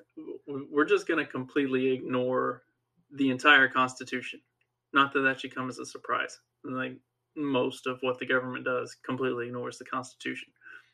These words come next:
But we're just gonna fully throw it out. Ignore the Second Amendment and everything else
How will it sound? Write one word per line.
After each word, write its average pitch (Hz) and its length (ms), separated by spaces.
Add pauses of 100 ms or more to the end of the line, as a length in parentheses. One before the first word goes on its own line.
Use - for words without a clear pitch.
(120)
But 123 420
we're 143 100
just 180 180
gonna 170 200 (180)
fully 196 320
throw 190 240
it - 60
out. - 220 (800)
Ignore 151 300
the 175 80
Second 185 260
Amendment 156 360
and 139 100
everything 156 420
else 120 280